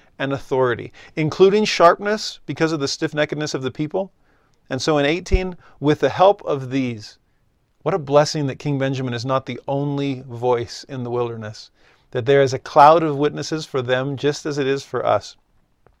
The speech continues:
But it required the labor of all the might of their body and the faculty of their whole soul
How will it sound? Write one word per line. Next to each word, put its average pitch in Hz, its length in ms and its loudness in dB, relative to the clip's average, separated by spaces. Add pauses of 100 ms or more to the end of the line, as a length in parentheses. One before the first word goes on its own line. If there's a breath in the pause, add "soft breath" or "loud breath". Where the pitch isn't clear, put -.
(200)
But 143 140 6
it 139 140 2
required 156 640 6
the 127 100 4
labor 151 560 2 (400 loud breath)
of 131 240 4 (140)
all 190 520 12
the 170 140 2
might 151 480 4
of 131 160 2
their 123 160 4
body 160 540 6 (160)
and 131 140 -4
the 117 60 -2
faculty 165 640 2
of 131 140 -2
their 117 160 2
whole 151 560 0
soul - 460 -8